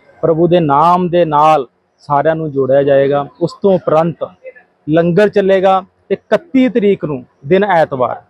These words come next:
ਮੇਰੀ ਸਾਰੇ ਸ਼ਹਿਰ ਨਿਵਾਸੀਆਂ ਨੂੰ ਬੇਨਤੀ ਹੈ ਕਿ ਇਕੱਤੀ ਤਰੀਕ ਨੂੰ ਸਾਰਿਆਂ ਨੇ ਪਹੁੰਚ ਕੇ ਇੱਥੇ ਗਣੇਸ਼ ਜੀ ਦੀ ਵੰਦਨਾ ਕਰਨੀ ਹੈ। ਉਸ ਤੋਂ ਬਾਅਦ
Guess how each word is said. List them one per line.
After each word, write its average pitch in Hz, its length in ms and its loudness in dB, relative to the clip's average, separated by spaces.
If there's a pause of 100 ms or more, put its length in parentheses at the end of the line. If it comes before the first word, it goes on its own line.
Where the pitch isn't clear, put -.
(280)
ਮੇਰੀ 185 300 2
ਸਾਰੇ 170 380 0
ਸ਼ਹਿਰ 156 240 -2
ਨਿਵਾਸੀਆਂ 151 400 -4
ਨੂੰ 151 120 -6
ਬੇਨਤੀ 131 400 -2
ਹੈ 143 60 -2
ਕਿ 143 120 -12
ਇਕੱਤੀ - 420 -2
ਤਰੀਕ 143 340 -2
ਨੂੰ 147 100 -2
ਸਾਰਿਆਂ 170 420 -2
ਨੇ 160 100 -4
ਪਹੁੰਚ 127 360 -6
ਕੇ 131 200 -6 (340)
ਇੱਥੇ 165 180 -2
ਗਣੇਸ਼ 151 420 2
ਜੀ 170 160 -2
ਦੀ 170 340 0 (560)
ਵੰਦਨਾ 165 440 0
ਕਰਨੀ 180 360 0
ਹੈ। 185 80 -2
ਉਸ 190 200 -2
ਤੋਂ 202 240 0
ਬਾਅਦ 147 360 2